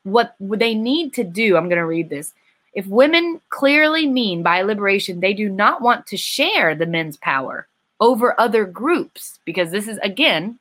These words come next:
about power over other groups, then, um, s-, such as the power over colonial peoples, if the women can go and become functional representatives of anti-power, he says,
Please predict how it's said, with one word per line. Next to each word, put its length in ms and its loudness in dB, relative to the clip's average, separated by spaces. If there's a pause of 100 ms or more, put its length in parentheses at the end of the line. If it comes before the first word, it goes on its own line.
about 300 0
power 380 2
over 180 0
other 160 0
groups, 400 -8 (920)
then, 480 2
um, 540 2 (540)
s-, 180 -18 (120)
such 360 -2
as 140 2
the 80 -2
power 280 4
over 180 0
colonial 380 -6
peoples, 400 -10 (260)
if 180 -8
the 100 -2
women 580 -2 (160)
can 360 -4 (320)
go 400 4 (320)
and 220 -4
become 600 0 (400)
functional 720 -2
representatives 800 -2
of 160 -8 (200)
anti-power, 1000 -2 (880)
he 160 0
says, 500 -2